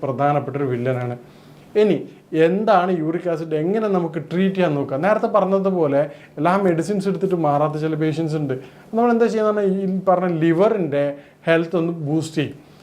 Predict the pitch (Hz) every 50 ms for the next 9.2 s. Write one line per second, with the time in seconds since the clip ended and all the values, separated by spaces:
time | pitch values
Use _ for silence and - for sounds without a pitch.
0 | - - - - 147 156 170 180 196 226 226 226 214 202 190 196 185 165 175 170
1 | 165 170 160 170 170 175 165 156 151 151 160 165 160 160 - 160 135 143 160 175
2 | 196 208 214 202 202 185 190 - 180 - - 175 151 143 147 - 135 123 123 120
3 | - 131 135 135 135 - - - - - - - - 135 131 143 156 180 196 196
4 | 202 180 175 180 165 151 143 143 - 160 165 175 170 151 165 160 147 160 147 143
5 | 139 151 147 139 151 151 147 147 143 135 156 156 165 185 202 202 196 196 - 180
6 | 170 - - 165 156 156 151 156 156 131 139 143 135 156 151 151 - 143 131 139
7 | 139 139 156 147 - 151 143 151 170 185 165 - - - - - - - 156 156
8 | 160 190 202 202 175 143 131 - - - - _ _ _ _ - - _ - 139
9 | 139 156 180